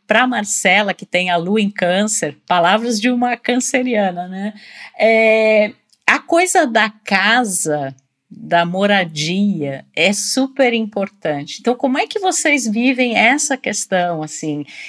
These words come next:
Porque tem a questão do trabalho também da Luísa. Como é que rola isso, assim? Vocês moram juntas, não moram? Como é que vocês desenvolvem esse tema aí nas suas vidas?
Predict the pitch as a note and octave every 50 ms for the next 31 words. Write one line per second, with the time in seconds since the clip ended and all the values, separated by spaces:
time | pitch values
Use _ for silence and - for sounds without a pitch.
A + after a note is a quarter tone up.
0 | - - - - F#3+ - G#3+ G3+ G3+ G#3 G#3 G3+ G3+ F#3 - - G3 F#3 F3+ F#3
1 | F3+ - F3+ E3+ D#3+ F3 E3 E3 F#3 G#3 G#3+ G#3 G3+ G3 F#3+ F3+ F3 - F3 E3+
2 | F3 F3 F3+ F3+ F3 E3+ F3 F#3+ G3 - - G#3+ G#3+ C4+ F4 - - D#4 A3 A3+
3 | A#3+ A#3 A#3 A#3 A#3 A3+ A3 G#3 G3+ F3+ F3 E3 E3 - - E3 D#3 - - -
4 | E3 D#3+ D3+ C#3+ D3+ D3+ - - F3+ E3+ E3 - - - - - - - E3+ E3+
5 | E3 D#3+ D3+ C#3 - F3 G3+ G#3 G#3+ G#3+ G#3 G3+ - E3 D#3 E3+ D#3 D#3 D#3+ E3
6 | F3+ G3 G3+ G#3 G3+ G3 G3 F#3 F3+ F3+ - F#3+ G3 G3+ G3+ - G#3 G3+ G3 -
7 | - G3+ F#3+ F#3+ G3 F#3 - - - - - F#3 E3 - G3+ A3 G3+ F#3+ A3+ A3+
8 | G#3+ F#3 F#3+ F#3+ F#3+ F#3+ F#3+ F#3+ F#3 F#3 F3+ F3 F3+ F3 E3+ - - - F#3+ -
9 | - F3+ F3 E3 E3 D#3+ D#3+ D#3 D#3 D3+ D3+ D3 D3 D3 C#3+ C#3+ - - D#3+ D#3+
10 | D3+ D3+ D3 D#3+ D#3+ C#3+ C3+ C3 C3+ C3 - - - - - -